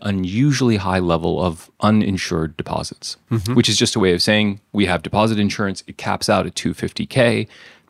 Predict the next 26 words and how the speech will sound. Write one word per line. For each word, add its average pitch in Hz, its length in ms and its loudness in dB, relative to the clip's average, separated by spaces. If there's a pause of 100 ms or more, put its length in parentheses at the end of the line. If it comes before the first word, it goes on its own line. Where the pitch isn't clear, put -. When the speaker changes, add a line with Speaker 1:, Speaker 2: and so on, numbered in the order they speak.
Speaker 1:
These 214 280 0
guys - 440 -4 (600)
had 156 180 2
a 147 40 4
lot 123 300 2
of 123 120 -2
large 98 280 2
depositors. - 640 -2 (540)
And 120 120 2
so 131 280 6
that 113 300 0 (180)
makes 113 260 2
it 123 60 6
a 120 40 6
little 139 180 2
bit 139 200 2 (200)
interesting. - 600 -2 (320)
Then 131 160 0
this 143 200 -2
third 247 340 4
piece 110 240 0
that's - 180 -4
really 95 160 4
interesting 95 380 0
<laughs> 104 160 4
is 107 140 -6